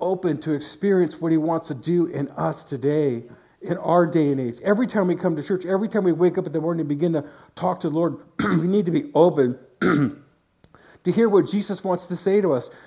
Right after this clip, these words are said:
to be open to whatever manifestation the Holy Spirit wants to do in our lives, to encourage us, to give us joy, to lift us out of the doldrums and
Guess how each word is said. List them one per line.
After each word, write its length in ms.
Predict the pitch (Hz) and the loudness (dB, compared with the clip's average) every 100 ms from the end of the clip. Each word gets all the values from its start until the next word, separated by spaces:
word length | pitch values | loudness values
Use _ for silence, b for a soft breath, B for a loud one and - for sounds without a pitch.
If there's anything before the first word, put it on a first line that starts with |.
| B B | B B
to 140 | - 202 | -4 -2
be 160 | 170 | -2
open 340 | 180 214 220 208 | 2 4 4 2
to 100 | 175 | 2
whatever 400 | 170 208 208 175 | 4 6 6 4
manifestation 880 | 170 202 196 190 165 196 196 196 170 | 2 0 0 -2 0 2 2 2 -2
the 80 | |
Holy 260 | 147 196 175 | -2 0 0
Spirit 340 | 170 - 175 | 0 0 0
wants 260 | 143 160 156 | 0 -4 -4
to 100 | - | -8
do 340 | 127 120 190 170 | -8 -4 -2 -2
in 160 | 160 | -2
our 160 | 156 156 | 0 0
lives, 320 | 156 170 147 | 0 0 -2
to 220 | - 151 147 | -4 -6 -4
encourage 600 | 156 - - 208 196 147 | -6 -6 0 2 2 -2
us, 120 | - | -8
to 80 | 135 | -4
give 220 | 170 160 | -2 0
us 180 | 156 - | -4 -4
joy, 300 | 175 170 147 B B - | -2 0 0 B B -2
to 80 | |
lift 300 | 196 208 214 | 2 4 2
us 180 | 185 170 - | -2 -4 -6
out 260 | 170 185 | -2 0
of 140 | 170 151 | 0 -2
the 100 | 160 | -4
doldrums 580 | 127 185 180 160 151 | 2 2 2 2 -2
and 120 | 165 | -2